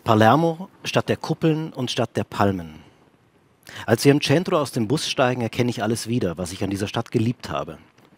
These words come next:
Schönheit im Überfluss, dem Verfall preisgegeben. Wenn New York die Stadt ist, die niemals schläft, ist Palermo die Stadt, die nie ganz aufwacht aus ihrem Traum. Weil sie weiß, dass sich eine andere Welt hinter der sichtbaren verbirgt. Eine ältere,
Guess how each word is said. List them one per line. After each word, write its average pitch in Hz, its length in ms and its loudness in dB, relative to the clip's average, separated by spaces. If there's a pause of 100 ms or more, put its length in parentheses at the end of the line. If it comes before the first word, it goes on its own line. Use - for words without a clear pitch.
(340)
Schönheit 131 500 4
im 120 60 -8
Überfluss, 123 640 -6 (120)
dem 98 120 -6
Verfall 117 420 2
preisgegeben. 85 720 -10 (1040)
Wenn 120 200 6
New 135 60 6
York 135 380 4
die 156 80 -4
Stadt - 300 2
ist, - 180 -4
die 131 80 0
niemals 127 360 0
schläft, 113 480 -4
ist - 160 -10
Palermo 131 440 4
die 143 120 -4
Stadt, - 280 -4
die 139 80 -2
nie 175 160 -2
ganz 170 260 -2
aufwacht - 540 -2
aus 90 100 -12
ihrem 85 220 -12
Traum. 76 400 -8 (800)
Weil 104 140 2
sie 107 140 4
weiß, 113 480 4 (560)
dass 113 140 -4
sich 143 140 -4
eine 131 200 0
andere 120 380 4
Welt 92 200 0
hinter 120 220 -2
der 101 120 4
sichtbaren 82 500 -4
verbirgt. - 600 -16 (540)
Eine 110 160 -4
ältere, 92 500 2